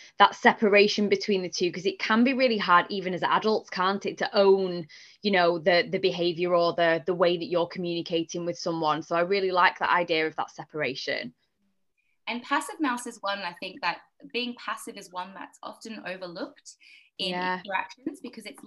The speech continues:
Speaker 2: it's trickier to notice. Um, and
Speaker 1: Mm.
Speaker 2: it's, it's, you know, those children are dysregulated and they, they need just as much support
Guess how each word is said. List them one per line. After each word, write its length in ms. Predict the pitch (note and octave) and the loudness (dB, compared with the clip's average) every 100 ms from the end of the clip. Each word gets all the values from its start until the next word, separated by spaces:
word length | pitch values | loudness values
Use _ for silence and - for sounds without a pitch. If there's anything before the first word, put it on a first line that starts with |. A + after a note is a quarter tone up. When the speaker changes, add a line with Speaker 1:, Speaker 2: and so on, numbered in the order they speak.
| - | -16
Speaker 2:
it's 220 | G3+ - | -16 -14
trickier 400 | D4 C#4 C#4 B3 | -8 -8 -8 -12
to 140 | A#3+ | -12
notice. 580 | F#3 F3 A3+ B4 - - _ _ _ _ | -12 -10 -10 -12 -14 -20 _ _ _ _
Um, 280 | F#3+ F#3 F3+ | -8 -6 -6
and 100 | F3+ | -8
Speaker 1:
Mm. 120 | F3+ F3+ | -8 -10
Speaker 2:
it's, 100 | F3+ - | -12 -16
it's, 200 | - - _ - | -20 -20 _ -20
you 140 | - F#3+ | -16 -12
know, 120 | F3+ | -10
those 300 | F3 G#3 A3+ | -6 -6 -6
children 540 | - A3+ A#3 F#3 E3 - | -10 -10 -10 -10 -10 -10
are 220 | F3+ F#3+ | -8 -8
dysregulated 760 | F#3+ - F3 E3+ F3+ F3 D#3+ D#3+ | -8 -10 -8 -8 -10 -12 -14 -16
and 100 | E3+ | -14
they, 120 | E3 - - - | -16 -16 -20 -14
they 140 | F3 | -12
need 180 | F3+ E3 | -12 -14
just 300 | G3+ F#3+ - | -12 -12 -12
as 100 | G#3 | -16
much 220 | F#3+ - | -14 -14
support 500 | - F3+ - F3+ E3 | -14 -18 -14 -12 -12